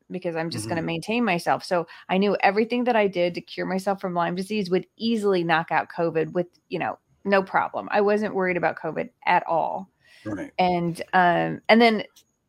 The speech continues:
Speaker 1: actually this past January, I did get it,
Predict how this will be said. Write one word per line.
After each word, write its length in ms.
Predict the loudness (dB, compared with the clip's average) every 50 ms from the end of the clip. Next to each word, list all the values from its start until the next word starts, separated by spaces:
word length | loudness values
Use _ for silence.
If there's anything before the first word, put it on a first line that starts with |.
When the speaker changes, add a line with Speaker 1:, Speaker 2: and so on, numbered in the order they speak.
| _ _ 4
Speaker 1:
actually 380 | 4 4 4 2 0 2 2
this 240 | 2 0 -2 -4 -4
past 520 | -4 -2 0 0 0 0 -2 -6 -12 -16 -12 -8
January, 540 | -4 -2 0 0 2 2 2 2 2 2
I 100 | 2 0
did 320 | 0 0 0 0 0 0 0
get 160 | -2 -2 -2
it, 280 | -2 -4 -6 -8 -12